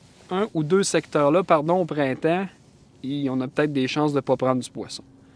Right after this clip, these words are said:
Donc, une valeur sûre, c'est d'y aller plus tard. Et puis, plus tard, c'est facile de repérer des structures à dorés. On n'a qu'à seulement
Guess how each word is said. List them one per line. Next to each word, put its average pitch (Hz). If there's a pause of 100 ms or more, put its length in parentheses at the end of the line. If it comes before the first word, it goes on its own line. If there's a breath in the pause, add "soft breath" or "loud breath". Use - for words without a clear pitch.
(400 soft breath)
Donc, 127
une 156
valeur 190
sûre, 208
c'est 156
d'y 147
aller 151
plus 156
tard. 143 (560 loud breath)
Et 139
puis, 170
plus 208
tard, 277
c'est 185
facile 233
de 202
repérer 151
des 151
structures 143
à 135
dorés. 131 (140)
On 143
n'a 208
qu'à 214
seulement 196